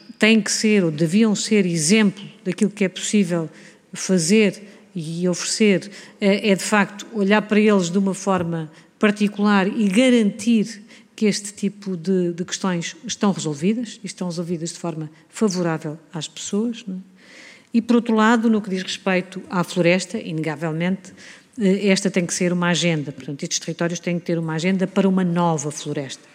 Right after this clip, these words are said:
E a nova fl-, floresta não pode ter aquilo que está a ter, portanto, que é mais do mesmo. Portanto, aquilo que está a acontecer é o que é normal, portanto, nós temos hoje,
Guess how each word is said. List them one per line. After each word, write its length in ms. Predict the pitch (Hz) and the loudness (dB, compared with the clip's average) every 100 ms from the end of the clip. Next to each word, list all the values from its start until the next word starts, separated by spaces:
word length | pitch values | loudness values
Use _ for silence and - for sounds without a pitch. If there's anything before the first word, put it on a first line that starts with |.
| _ _ - - - - - _ - | _ _ -20 -20 -20 -20 -20 _ 2
E 100 | 233 | 4
a 20 | |
nova 300 | 233 240 226 | 6 4 2
fl-, 240 | 233 214 202 | 2 -4 -2
floresta 600 | 214 208 208 208 247 262 - - _ | 4 6 4 2 -2 -4 -12 -20 _
não 300 | 262 247 208 | -4 2 2
pode 420 | 202 196 185 196 233 | 4 2 0 -4 -6
ter 300 | - 202 214 | 2 4 4
aquilo 340 | 208 226 214 | 2 0 0
que 200 | 208 - 226 233 | -2 0 0 0
está 240 | - 214 | 0 -2
a 40 | |
ter, 340 | 214 240 196 147 | 2 2 2 0
portanto, 500 | - - 165 147 - | -16 -12 -8 -8 -4
que 140 | 202 | 0
é 60 | 175 | 2
mais 200 | 175 170 | 2 0
do 80 | 185 | 2
mesmo. 340 | 175 165 165 - | 0 -2 -10 -16
Portanto, 300 | - 170 165 | -18 -16 -14
aquilo 160 | 156 160 | -12 -12
que 60 | |
está 140 | - 165 | -8 -8
a 20 | |
acontecer 560 | 156 165 160 190 196 220 - - - _ | -6 -8 -6 -4 -4 -6 -18 -20 -20 _
é 300 | 196 185 208 - - | 0 0 0 -10 -14
o 120 | 277 180 | -12 -8
que 120 | 156 | -4
é 40 | |
normal, 460 | 156 156 160 170 214 | -2 -2 0 0 -2
portanto, 360 | - - 175 | -8 -6 -4
nós 160 | 160 165 | -2 -2
temos 300 | 175 175 160 | -2 -2 0
hoje, 360 | 180 160 143 | 0 0 -4